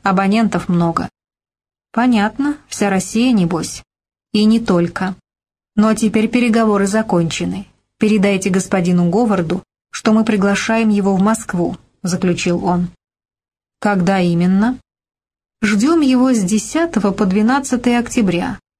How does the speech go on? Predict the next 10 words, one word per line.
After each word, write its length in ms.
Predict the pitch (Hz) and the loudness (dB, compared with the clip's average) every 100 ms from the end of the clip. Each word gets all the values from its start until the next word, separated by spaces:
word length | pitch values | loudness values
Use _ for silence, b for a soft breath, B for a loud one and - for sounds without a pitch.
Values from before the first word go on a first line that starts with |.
| - | -2
то 160 | 240 | 0
есть 260 | 226 - - | 0 -2 -2
ровно 380 | 185 185 196 220 | 0 2 0 0
через 300 | 240 220 214 | 0 2 2
неделю". 560 | 247 175 165 156 185 - _ _ _ _ _ _ _ _ _ _ - | 2 0 -2 -4 -8 -14 _ _ _ _ _ _ _ _ _ _ -2
"Окей, 600 | 185 185 180 175 233 - _ - | -2 0 0 2 0 -4 _ -2
непременно 640 | 202 - 196 180 175 185 | 0 2 2 2 2 2
передам", 580 | 240 240 175 175 196 - _ | 2 2 0 0 -2 -6 _
произнес 600 | - 190 185 175 175 170 - | -2 0 2 2 0 -2 -2
Уткин 540 | 226 262 - 269 262 | 0 0 -2 -2 -2